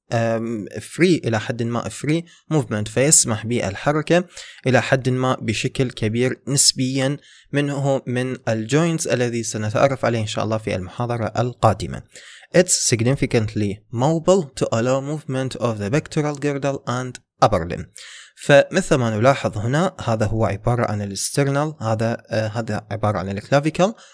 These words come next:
وهنا هذا هو عبارة عن الاسترنال كلافيكولار جوينت. فهنا مثل ما نلاحظ هنالك وايد رينج إلى حد ما من الموفمنت يسمح بها هذا الاسترنال كلافيكولار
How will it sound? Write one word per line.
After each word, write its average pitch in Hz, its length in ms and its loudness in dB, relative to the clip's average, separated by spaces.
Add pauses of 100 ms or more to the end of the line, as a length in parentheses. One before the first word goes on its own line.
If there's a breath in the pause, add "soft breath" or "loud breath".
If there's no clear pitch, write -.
(140 loud breath)
وهنا 131 680 4
هذا 117 120 -4
هو 110 180 0
عبارة 110 360 -2
عن 98 180 -4
الاسترنال 123 440 -2
كلافيكولار 104 680 -4
جوينت. 165 320 0 (360 loud breath)
فهنا 143 300 0
مثل 127 220 -2
ما 113 160 -2
نلاحظ 120 580 0
هنالك 113 520 -4
وايد 147 380 0
رينج 139 340 -4
إلى 110 200 0
حد 123 300 -2
ما 123 260 2 (360 loud breath)
من 131 180 0 (120)
الموفمنت 139 760 -2 (380 soft breath)
يسمح 135 460 2
بها 123 300 -2
هذا 113 560 -2
الاسترنال 113 680 -2
كلافيكولار 110 600 -2